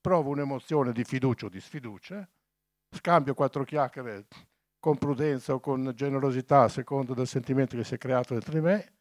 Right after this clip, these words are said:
i miei occhi sono corpo. Poi il, l'oculista piazza le sue macchine sul mio, sui miei occhi.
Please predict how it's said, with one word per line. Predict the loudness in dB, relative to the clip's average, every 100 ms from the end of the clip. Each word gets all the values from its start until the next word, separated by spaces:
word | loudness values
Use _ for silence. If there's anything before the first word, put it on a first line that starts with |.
| _ -4
i |
miei | 0 2
occhi | 2 0 -6 -8
sono | -2 -2 -4 -6
corpo. | 4 4 4 -8 -20 -20 _ _ _ _ _ _ _ _ -20 -20 _
Poi | 12 12 12 6 2 0 0
il, | 0 4 4 4 2
l'oculista | 0 0 2 2 0 -6 -10 _ _ _ _ _ 0
piazza | 2 2 0
le | -2
sue | -2 0
macchine | 2 0 -2 0
sul | 4
mio, | 6 6 4 -2
sui | -6 -2
miei | 0 2
occhi. | 2 0 -6 -18